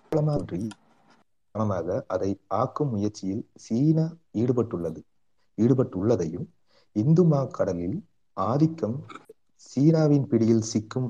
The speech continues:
அபாயம் இருப்பதையும் எண்ணி பார்த்து அதனை தடுக்கும் வகையிலான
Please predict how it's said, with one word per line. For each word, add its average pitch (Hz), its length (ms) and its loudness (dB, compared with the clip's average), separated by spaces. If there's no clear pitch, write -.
அபாயம் 120 580 2
இருப்பதையும் 95 600 0
எண்ணி 101 320 0
பார்த்து 90 460 -2
அதனை 101 320 -2
தடுக்கும் 160 520 0
வகையிலான 110 560 2